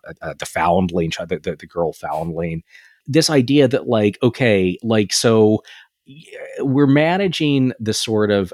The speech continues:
economic, uh, like, the, the, the felt turmoil of kind of economic flux by restoring traditional class relations, but, like, in a better way, right? It's like, so, like, you're, you're a gentleman now because you actually have this, like, merit, or s-, it's, it's not like this old aristocratic model. It's like,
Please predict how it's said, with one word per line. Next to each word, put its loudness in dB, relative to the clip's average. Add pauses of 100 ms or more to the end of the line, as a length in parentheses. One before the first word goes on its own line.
(100)
economic, -2 (100)
uh, -2
like, -2
the, -4
the, -2
the -6
felt 2
turmoil 0
of -4
kind -4
of -6
economic -6
flux -6 (360)
by -2 (100)
restoring 0 (160)
traditional 0
class -2
relations, 2
but, -2
like, 2
in 0
a -2
better 0
way, 2
right? 0
It's -2
like, 0 (220)
so, 0
like, 2
you're, 0
you're 0
a -2
gentleman 2
now 2
because -4
you -4
actually -6
have -6
this, -6
like, -8
merit, 0
or -2
s-, -4
it's, -4
it's -2
not 2
like 0
this -6
old 0
aristocratic -2
model. 0
It's -8
like, -2